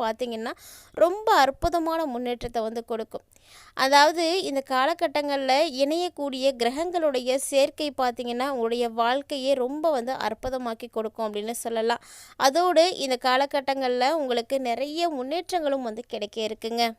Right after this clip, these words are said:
இந்த ஆடி மாதத்துல சனி பகவான் பார்த்தீங்கன்னா, வக்ர இயக்கத்துல தாங்க இயங்க போறாரு. அதாவது, ஜூலை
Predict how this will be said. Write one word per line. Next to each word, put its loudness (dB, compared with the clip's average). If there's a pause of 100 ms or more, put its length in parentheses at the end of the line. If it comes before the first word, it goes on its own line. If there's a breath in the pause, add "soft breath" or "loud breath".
(200)
இந்த 2
ஆடி 4
மாதத்துல 4
சனி 2
பகவான் 0
பார்த்தீங்கன்னா, -2
வக்ர 2
இயக்கத்துல -2
தாங்க -4
இயங்க -2 (140)
போறாரு. 2 (100)
அதாவது, -2
ஜூலை -2